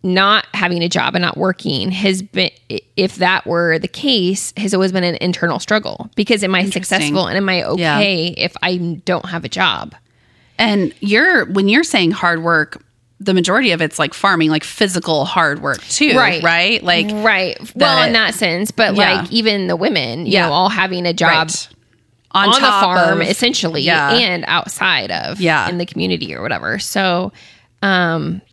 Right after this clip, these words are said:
Speaker 1: that was all I knew. And that was what I was taking with me.
Speaker 2: Mm-hmm.
Speaker 1: And still to this day is, like, a, you think about subconsciously. It's
Speaker 2: Yeah.
Speaker 1: like, "Okay, wait, if I'm not"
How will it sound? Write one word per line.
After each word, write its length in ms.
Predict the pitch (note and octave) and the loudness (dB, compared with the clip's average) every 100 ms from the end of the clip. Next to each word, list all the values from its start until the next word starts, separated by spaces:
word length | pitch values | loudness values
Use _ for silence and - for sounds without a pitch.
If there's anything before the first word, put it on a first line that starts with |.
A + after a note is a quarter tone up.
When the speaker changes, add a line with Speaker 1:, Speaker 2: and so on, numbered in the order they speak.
| _ _ _ - F3+ | _ _ _ -20 -4
Speaker 1:
that 220 | F3 F#3+ | -2 0
was 180 | E3 G3+ | -2 -2
all 140 | E3 D#3 | -2 -4
I 80 | A#2+ | -2
knew. 240 | F#3 G3 | -2 0
And 280 | - F3 F3 | -2 -2 0
that 260 | F3+ F#3+ - | 0 0 -2
was 600 | E3 D#3+ E3+ - - - | -2 -2 -4 -8 -10 -10
what 180 | F3+ E3 | -4 -2
I 60 | |
was 140 | D3 - | 0 -4
taking 300 | - - C#3 | -6 -8 -6
with 200 | C4+ - | -6 -6
me. 380 | - D2 - - | -8 -6 -6 0
Speaker 2:
Mm-hmm. 140 | E3+ | 2
Speaker 1:
And 140 | D3+ D3+ | 2 2
still 240 | F#3 A3 | 0 -2
to 120 | G3+ A3 | -2 -4
this 200 | F3+ - | -4 -6
day 320 | C4 A#3 D#3+ | -4 -2 -2
is, 140 | E3+ | -2
like, 180 | E3 - | -6 -8
a, 280 | C3+ F#3 G3 _ _ _ _ _ | -10 -10 -14 _ _ _ _ _
you 120 | - F3 | -6 -4
think 240 | - D4 | -2 -2
about 300 | G#3 E2+ D#2+ - _ _ _ | 0 -2 -4 -8 _ _ _
subconsciously. 920 | - D3+ - A3 C#4 - - D#2 G3 - _ _ | -8 -6 -4 -4 -4 -6 -8 -8 -8 -14 _ _
It's 80 | |
Speaker 2:
Yeah. 180 | F3 D3 | -4 -2
Speaker 1:
like, 180 | D#3+ F3+ - | -2 -6 -10
"Okay, 220 | F#3 F#3+ | -8 -6
wait, 260 | G3+ G#3+ E3 | -2 -2 -2
if 160 | F3+ - | -4 -4
I'm 280 | F#3 F#3 F#3 | -4 -2 -2
not" 640 | G3 F3+ - - - - | -2 -2 -4 -8 -14 -14